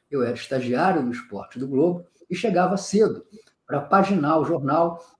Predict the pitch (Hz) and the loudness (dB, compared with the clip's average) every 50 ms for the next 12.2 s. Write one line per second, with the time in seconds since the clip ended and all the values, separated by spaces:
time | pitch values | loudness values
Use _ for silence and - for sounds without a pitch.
0 | _ _ - - - - - _ _ - 190 190 185 185 185 - - - 143 143 | _ _ -14 -12 -12 -12 -14 _ _ 2 4 4 4 4 2 0 -2 -2 0 2
1 | 147 143 135 135 127 131 190 202 151 151 - - - - 104 107 - 113 110 110 | 2 4 2 2 0 0 2 2 4 4 2 2 -2 -4 -8 -4 -4 -2 -4 -4
2 | - _ - 110 110 117 107 98 101 - - - 113 120 165 202 196 127 110 101 | -6 _ -8 -8 -6 -4 -4 -6 -6 -6 -6 -6 -2 2 2 2 2 0 -2 -2
3 | 98 139 139 131 120 110 110 - 139 180 170 139 110 - - - 98 - - 160 | -2 -2 0 0 0 -2 -2 -2 -2 -2 -2 -2 -4 -6 -6 -8 -8 -2 0 2
4 | 180 202 - - - - - - - - 190 180 - - - - 156 180 196 190 | 2 2 0 -6 -14 -20 -20 -12 -4 0 0 0 0 -2 0 2 4 4 4 4
5 | 185 185 196 208 - - 160 156 147 156 151 143 - - 185 175 - - 190 196 | 2 -2 -2 -4 -4 -4 -4 -4 -4 -4 -8 -8 -8 -8 -10 -10 -6 -4 -2 -2
6 | 185 170 202 208 180 160 185 214 190 147 - - - 95 - _ _ _ _ - | 0 0 0 0 2 2 2 2 2 -2 -4 -8 -14 -16 -18 _ _ _ _ -8
7 | 131 123 - - 156 147 143 143 143 135 131 123 123 151 143 135 135 139 139 135 | -8 -8 -4 0 2 2 2 2 -2 -4 -4 -4 -4 -2 -2 -2 0 -2 -2 -4
8 | 131 135 156 156 - - 196 180 175 175 - - - - _ _ - _ _ _ | -4 -6 -6 -6 -6 -6 -4 0 0 0 0 -2 -8 -16 _ _ -20 _ _ _
9 | _ - 160 175 180 220 - - - - 214 - - 240 - - - - 151 147 | _ -2 -2 0 0 -2 -4 -6 -6 -6 -6 -4 -4 -4 -6 -6 -10 -8 -4 0
10 | 170 202 208 - - - 196 - - 220 220 220 190 226 220 175 165 175 175 156 | 2 2 2 2 0 -10 -12 -4 0 4 4 4 4 2 0 0 2 2 2 2
11 | 143 147 175 208 - - - - - 220 220 240 240 - - 160 170 196 220 220 | 4 2 2 0 0 -6 -10 -8 -4 -2 0 0 0 0 0 2 2 2 0 -2
12 | - - - | -8 -12 -20